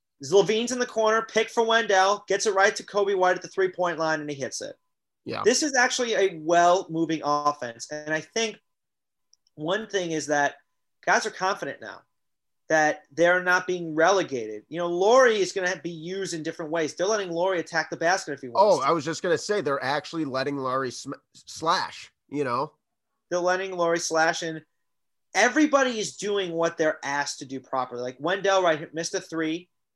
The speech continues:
Speaker 1: but he's being asked to make those shots. He's being asked to do what, you know,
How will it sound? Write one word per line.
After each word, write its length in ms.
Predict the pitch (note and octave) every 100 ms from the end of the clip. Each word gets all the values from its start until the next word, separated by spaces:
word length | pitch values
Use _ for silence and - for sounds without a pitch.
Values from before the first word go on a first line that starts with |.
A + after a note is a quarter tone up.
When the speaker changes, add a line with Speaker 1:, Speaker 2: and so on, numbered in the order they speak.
| _ -
Speaker 1:
but 120 | F3
he's 160 | E3 C#3
being 240 | F#3 F#3+ D#3+
asked 300 | F3 F3+ -
to 100 | D3+
make 260 | D3 D3
those 180 | C3 B2+
shots. 400 | - E3+ C#3+ -
He's 140 | C3+
being 240 | C3+ D#3+ -
asked 340 | D3 D#3 -
to 80 | C3+
do 420 | B2 C#3 F3 E3
what, 400 | D3+ B2+ C#3+ C3+ - _ _ _ _
you 80 | F3+
know, 280 | D3 D#3+